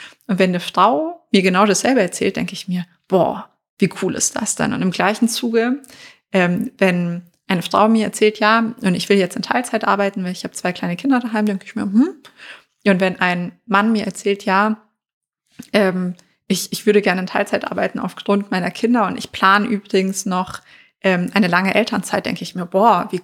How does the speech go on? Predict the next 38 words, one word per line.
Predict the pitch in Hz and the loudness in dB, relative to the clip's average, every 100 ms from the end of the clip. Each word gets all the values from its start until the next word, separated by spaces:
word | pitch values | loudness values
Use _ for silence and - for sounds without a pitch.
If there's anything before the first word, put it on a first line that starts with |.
| - | -2
cool, | 202 185 - | -2 -2 -6
was | 185 | -4
für | 196 | -4
ein | |
progressiver | - 190 - 196 202 190 | -4 -4 -4 -4 -2 -2
Mann. | 180 196 185 | 2 0 0
Also | - 175 | -6 -6
ich | - - | -6 0
selber, | 196 202 226 226 | 2 2 2 0
obwohl | - - 185 | -2 -2 -2
ich | 185 - | -2 -6
sehr, | 175 180 - 190 196 _ - - _ _ _ _ - | -2 -2 -2 -4 -8 _ -20 -20 _ _ _ _ -14
ähm, | 190 170 165 170 165 _ _ _ _ _ _ _ _ _ - | -10 -8 -8 -8 -14 _ _ _ _ _ _ _ _ _ 0
informiert | 208 226 - - 185 190 254 277 - | 4 4 2 0 2 6 4 4 -2
bin, | 190 180 226 254 254 | -4 -4 -2 -2 0
was | 196 190 - - _ | 0 -2 -4 -14 _
Vorurteile | - 220 214 190 - 185 170 | 0 2 2 0 -2 -2 -2
angeht. | 170 175 220 | -4 -2 -2
Ich | 202 - | -2 -6
habe | 180 | -6
ja | 170 | -4
ein | 165 | -6
Buch | - 247 - - - | -2 -2 -2 -10 0
geschrieben | 240 - 247 190 | 0 2 -2 -2
darüber | 170 175 196 202 | -2 -2 0 2
und | 190 | 2
habe | 202 202 | 0 -2
mich | 196 | -6
viel | - 240 | -2 0
mit | 214 202 | 2 0
meinen | 180 175 | -2 -2
eigenen | - 190 226 214 196 | 0 2 2 0 -2
Vorurteilen | - 196 185 - 196 202 | -2 -2 -2 -4 -4 -4
und | 190 | -4
mit | 180 175 | -6 -6
diesen | 185 | -6
Konzepten | 175 185 - 208 226 | -6 -6 -6 -6 -6
auseinandergesetzt. | 180 190 190 214 190 180 202 269 | -6 -6 -4 -4 -4 -4 -4 -6